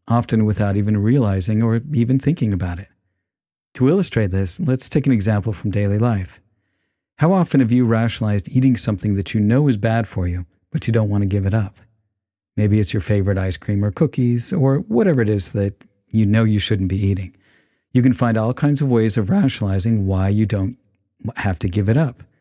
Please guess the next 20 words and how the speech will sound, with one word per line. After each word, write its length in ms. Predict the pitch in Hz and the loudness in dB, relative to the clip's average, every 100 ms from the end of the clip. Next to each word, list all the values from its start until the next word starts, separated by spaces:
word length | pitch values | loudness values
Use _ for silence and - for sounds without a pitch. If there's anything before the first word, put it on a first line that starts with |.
| _ _ - | _ _ -4
You'll 80 | 113 | -2
point 220 | 139 123 | 2 2
out 160 | 117 - | 2 0
that 140 | 107 | -2
it 80 | 110 | -2
has 260 | 101 98 | -2 -2
some 100 | - | -2
healthy 340 | 98 110 110 113 | -2 -2 0 -2
ingredients 600 | 104 107 101 95 87 - | 0 0 2 0 -2 -4
in 100 | 87 | -8
it, 160 | 92 - | -10 -6
or 360 | 113 107 104 92 - - _ _ - | 0 2 0 -2 -10 -20 _ _ 0
convince 340 | 143 180 - | 4 4 2
yourself 320 | 156 - 131 | 0 2 0
that 140 | 127 113 | 0 0
it's 200 | 104 - | -2 0
not 220 | 117 110 | 2 2
as 120 | 101 | 0
bad 360 | 95 95 92 92 | -2 -2 -2 -2
as 300 | 95 - | -4 -6